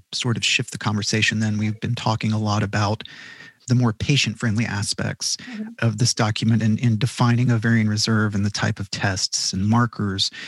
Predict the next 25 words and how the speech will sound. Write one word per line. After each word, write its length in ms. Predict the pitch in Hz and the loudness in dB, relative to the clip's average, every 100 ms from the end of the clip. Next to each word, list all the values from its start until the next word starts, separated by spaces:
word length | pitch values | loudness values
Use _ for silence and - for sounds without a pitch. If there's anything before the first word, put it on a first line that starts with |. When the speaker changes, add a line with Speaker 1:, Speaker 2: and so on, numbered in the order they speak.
| - | -10
Speaker 2:
Mm-hmm. 240 | 233 202 - | -10 -10 -2
Speaker 1:
Shifting 440 | - 208 170 165 | 2 2 2 2
now 200 | 143 135 | 4 4
to, 260 | 127 - 123 | 2 2 0
to 220 | - - | 0 2
more 200 | 123 127 | 4 4
the 80 | 117 | 4
physician 640 | - 113 113 147 127 113 | 2 2 4 2 2 2
side 320 | - - 123 | 2 0 0
of 80 | 113 | -4
things, 640 | - 123 117 113 113 110 - - 226 | -2 2 2 2 2 0 -2 -6 -14
Speaker 2:
Mm-hmm. 640 | 233 247 _ - 120 143 | -14 -16 _ -12 -6 2
Speaker 1:
what 200 | 180 214 - | 2 2 0
would 240 | 165 170 147 | 0 2 4
you 120 | 170 | 4
recommend 600 | 170 180 170 160 156 135 | 2 2 2 4 4 2
using 640 | 131 143 147 139 117 117 | 2 2 2 2 4 2
for 160 | - 120 | 0 -2
physicians? 800 | 120 107 113 104 98 98 107 - | -2 0 2 2 0 0 0 2
You 100 | 117 | 2
know, 100 | 117 | 2
which, 300 | 147 - - | 2 0 0
which 300 | 143 - - | 0 0 -2
patients 680 | - 156 - 131 117 - - - - - | 0 2 2 2 0 0 -2 -8 -14 -2
should 280 | - 135 | 0 0